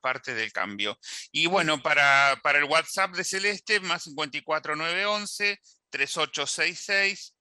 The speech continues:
ocho nueve nueve siete. Más cincuenta y cuatro nueve once, tres ocho seis seis, ocho nueve nueve siete. Y el mail, celeste arroba ser multidimensional punto com.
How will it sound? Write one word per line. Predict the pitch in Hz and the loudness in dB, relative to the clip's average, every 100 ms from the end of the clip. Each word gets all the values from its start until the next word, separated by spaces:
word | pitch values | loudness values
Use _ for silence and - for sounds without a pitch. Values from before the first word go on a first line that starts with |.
| _ _ | _ _
ocho | 147 147 143 | -6 -4 -6
nueve | 131 135 151 147 | -4 -2 -2 -2
nueve | 127 120 | -4 -6
siete. | - 107 98 - 104 - | -8 -8 -6 -4 -4 -4
Más | 127 151 - | -4 -2 -2
cincuenta | 151 143 135 | -6 -8 -8
y | 135 | -6
cuatro | 120 120 123 | -4 -4 -4
nueve | 120 139 170 | -2 0 2
once, | 190 185 175 190 185 - - - - | 2 0 -2 -2 -4 -6 -18 -20 -8
tres | 147 147 165 | -6 -4 -2
ocho | 147 139 127 | -2 -2 -4
seis | - 151 165 | -2 -4 -4
seis, | - 185 185 180 - | -2 0 0 -2 -6
ocho | 143 139 143 | -6 -4 -6
nueve | 135 135 135 139 135 | -4 -2 -2 -4 -6
nueve | 120 123 135 165 | -6 -6 -6 -8
siete. | - 208 185 - 214 262 - - _ | -6 -4 -4 -2 -2 -2 -12 -20 _
Y | 165 160 | -2 4
el | 165 156 151 151 | 4 4 2 0
mail, | 196 220 214 226 240 | 4 6 6 4 -2
celeste | - - 175 185 220 196 - 208 208 | -10 -4 -2 4 2 2 -2 0 0
arroba | - 143 151 202 196 180 185 196 _ _ | 0 0 0 -2 -2 -2 -2 -6 _ _
ser | - 220 202 147 | -4 0 0 0
multidimensional | 139 139 151 160 170 - 202 196 202 220 208 | -4 -6 -6 -4 -4 -2 -2 0 0 -2 -10
punto | 156 156 269 170 | -12 -10 -6 -6
com. | - 117 107 104 | -4 -4 -4 -6